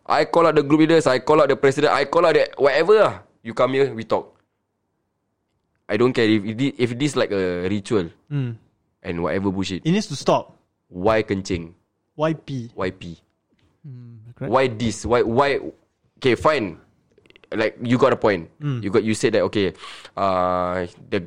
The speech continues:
Speaker 1: the victim's telling the truth. Okay,
Speaker 2: Mm.
Speaker 1: let's not disturb him. Okay,
Speaker 2: Okay.
Speaker 1: fine, thank you for telling the truth. The fuckers come here now. I'm, I'm gonna talk to you. Why pee?
Speaker 2: Out of everything, why pee?
Speaker 1: Why, out of everything,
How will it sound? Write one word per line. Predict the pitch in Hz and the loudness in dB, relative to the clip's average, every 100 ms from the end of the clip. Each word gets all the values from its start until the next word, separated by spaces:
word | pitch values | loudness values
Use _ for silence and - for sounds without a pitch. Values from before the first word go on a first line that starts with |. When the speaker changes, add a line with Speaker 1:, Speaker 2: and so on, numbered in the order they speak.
| - | -6
Speaker 1:
the | 95 92 | -2 0
victim's | 98 117 104 | -2 -4 -2
telling | 104 95 | -2 -2
the | 85 | -6
truth. | 90 - | -8 -8
Okay, | 95 104 85 - | -4 -2 -4 -10
Speaker 2:
Mm. | - 90 | -20 -12
Speaker 1:
let's | 101 101 | -10 -8
not | 98 | -10
disturb | 92 - - 92 | -12 -16 -14 -12
him. | 120 139 123 | -12 -14 -14
Okay, | 131 123 | -8 -6
Speaker 2:
Okay. | |
Speaker 1:
fine, | 110 113 | -4 -4
thank | 107 101 | -4 -10
you | 113 | -10
for | 104 | -10
telling | 104 98 | -8 -8
the | |
truth. | 117 131 _ - - _ | -6 -8 _ -20 -20 _
The | 92 | -14
fuckers | 92 104 117 | -10 -8 -8
come | - 98 | -6 -6
here | 92 | -6
now. | 87 _ 90 | -10 _ -14
I'm, | 90 | -12
I'm | 90 92 | -10 -8
gonna | 95 | -8
talk | 87 - | -10 -10
to | 87 | -12
you. | - _ _ _ _ _ _ _ | -12 _ _ _ _ _ _ _
Why | 98 101 123 127 123 _ _ _ | -4 -2 0 -2 -6 _ _ _
pee? | - 82 _ _ | -20 -20 _ _
Speaker 2:
Out | 160 185 | 0 2
of | 156 | 2
everything, | 147 139 147 143 139 | 0 2 0 0 -2
why | 127 | -2
pee? | 120 | 0
Speaker 1:
Why, | 113 117 - - _ | -2 -2 -6 -14 _
out | 110 101 | 0 2
of | |
everything, | 92 92 90 | 0 -2 -8